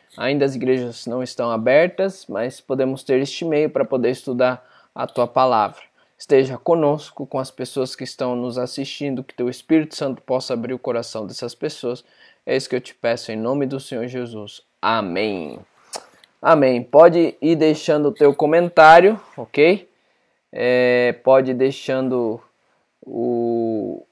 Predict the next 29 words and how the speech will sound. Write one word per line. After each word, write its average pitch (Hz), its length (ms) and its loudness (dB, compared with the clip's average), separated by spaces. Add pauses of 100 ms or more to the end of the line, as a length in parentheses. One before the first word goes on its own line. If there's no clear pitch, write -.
(460)
o 127 540 -2
que 135 100 -4
você 120 520 -8
deseja 127 760 0
aí 135 320 -2 (140)
para 127 160 0
que - 120 -8
nós 120 180 -4
possamos 131 480 -6
orar. 170 380 6 (500)
E - 60 -6
no 170 140 0
final 147 360 0
do 139 120 -2
estudo, 156 580 -4 (320)
nós 123 160 -8
vamos 135 320 -4
comentar 131 560 -2
então 123 420 -4 (500)
o 113 160 -12
teu 143 240 4
pedido 147 580 0
de 143 100 4
oração, 127 480 4
ok? - 460 2 (340)
Não - 60 -10
esquece - 420 -2
de - 100 -6
compartilhar, 160 920 4